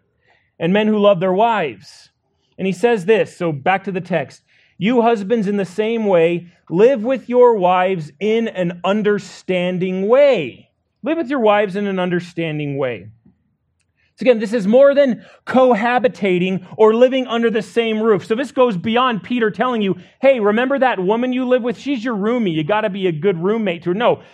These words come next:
this is to live within the intimacy of marriage, that you are doing life together.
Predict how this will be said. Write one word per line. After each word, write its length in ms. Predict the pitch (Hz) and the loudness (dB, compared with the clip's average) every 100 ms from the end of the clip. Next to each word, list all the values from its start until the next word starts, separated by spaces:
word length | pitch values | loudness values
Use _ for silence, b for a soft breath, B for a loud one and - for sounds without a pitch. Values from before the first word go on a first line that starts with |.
| B | B
this 160 | 262 262 | -4 -2
is 200 | 247 - B | -4 -6 B
to 260 | - 254 233 | 0 2 4
live 320 | 247 294 262 | 4 4 2
within 380 | 196 220 254 240 | 2 0 0 -2
the 120 | 226 | -2
intimacy 920 | 233 262 302 247 240 214 - 233 220 B B B | -4 -4 -4 -2 0 -2 -4 -4 -4 B B B
of 200 | 233 208 | 2 2
marriage, 680 | 233 269 277 214 139 113 b b | 2 4 4 2 -2 -10 b b
that 100 | 233 | 0
you 200 | 254 262 | 2 4
are 320 | 247 220 - 156 | 4 0 -6 -2
doing 340 | 247 285 277 | 0 2 0
life 460 | 240 240 254 262 - | 2 2 0 -4 -6
together. 600 | 233 185 196 156 113 | -2 2 2 0 -4